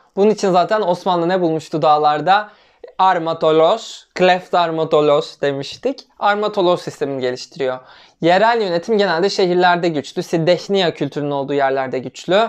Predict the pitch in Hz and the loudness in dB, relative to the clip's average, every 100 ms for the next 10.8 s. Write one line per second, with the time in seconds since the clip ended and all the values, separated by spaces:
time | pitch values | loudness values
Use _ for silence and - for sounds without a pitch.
0 | 202 220 196 214 247 190 185 202 269 240 | 2 0 2 0 0 0 0 0 0 -2
1 | 226 _ - - 190 160 185 175 175 165 | -2 _ -20 -4 -4 0 2 2 2 0
2 | 160 208 208 160 147 - 160 160 156 151 | 2 0 0 -6 -10 -2 0 0 -2 -2
3 | 147 - _ - 196 202 196 - 175 208 | -2 -4 _ 0 4 4 2 -2 2 2
4 | 277 - _ - 208 185 156 151 143 139 | 2 -4 _ 0 4 4 4 2 0 0
5 | 135 127 131 - 143 131 - - - - | -2 -2 -6 -6 -4 -4 -8 -20 -12 0
6 | 233 269 294 330 339 277 262 262 - 254 | 2 2 2 2 2 0 0 -2 -2 0
7 | 294 349 _ _ - 285 277 285 277 247 | 0 0 _ _ -2 0 2 0 0 2
8 | 247 269 262 254 247 254 247 240 240 214 | 2 2 0 0 -2 0 0 2 0 0
9 | 240 240 233 233 226 254 247 240 220 214 | 0 0 -2 0 0 0 0 0 0 -4
10 | 208 214 214 202 196 196 240 302 | 0 2 2 0 -2 0 2 0